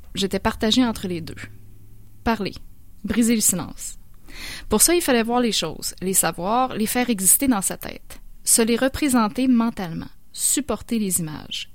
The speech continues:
vivre avec elles, trouver les mots qui leur correspondaient, les exprimer. Se taire. Ça permettait de ne pas avoir d'image dans la tête, de continuer à faire semblant, de ne pas savoir vraiment, de ne pas avoir peur,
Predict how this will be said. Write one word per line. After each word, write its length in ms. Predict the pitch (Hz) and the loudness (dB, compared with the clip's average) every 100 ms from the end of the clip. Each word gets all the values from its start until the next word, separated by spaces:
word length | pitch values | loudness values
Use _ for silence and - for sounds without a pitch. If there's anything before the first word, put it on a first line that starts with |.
| 185 | -10
vivre 400 | 190 247 220 185 | 2 2 4 0
avec 320 | 175 - - | -4 -8 -8
elles, 180 | - - - - - - | -10 -10 -16 -18 -18 -8
trouver 420 | - - 285 247 247 | -6 0 4 4 4
les 120 | 196 | 4
mots 200 | 196 202 | 2 0
qui 140 | - | -4
leur 180 | 170 151 | -4 -2
correspondaient, 760 | - 196 180 - 180 165 - - - - | -2 -2 -2 -2 -4 -6 -10 -14 -18 -6
les 340 | 190 190 190 | -2 2 2
exprimer. 540 | 208 - - - 92 - - - - - - - - - - - - - | 4 2 0 -6 -8 -10 -14 -16 -18 -18 -18 -16 -16 -16 -16 -16 -16 2
Se 160 | - | 4
taire. 480 | 262 190 - - - - - - - - | 4 2 -4 -10 -16 -18 -18 -18 -18 -18
Ça 160 | - 214 | -6 0
permettait 340 | 220 220 220 | 4 4 4
de 80 | 277 | 4
ne 60 | 233 | 4
pas 200 | 247 254 | 2 0
avoir 220 | 226 220 | 2 0
d'image 300 | 214 208 208 | 0 -2 -2
dans 80 | 196 | -2
la 100 | 175 | -4
tête, 400 | - 196 247 - - - - 202 | -4 -6 -6 -10 -16 -14 -8 -2
de 80 | |
continuer 420 | 208 240 226 247 240 | 2 4 4 4 2
à 60 | |
faire 160 | 220 185 | 2 0
semblant, 400 | - 160 135 - - - - | 0 -4 -10 -12 -16 -16 -10
de 140 | 190 202 | 0 0
ne 60 | |
pas 120 | 190 214 | 2 2
savoir 320 | 214 196 208 | 2 0 0
vraiment, 500 | 190 185 175 208 233 | 0 -2 0 4 4
de 120 | 196 | 2
ne 80 | 170 | -4
pas 220 | 143 170 | -4 -4
avoir 200 | 165 156 | -4 -6
peur, 340 | - 208 233 | 0 4 4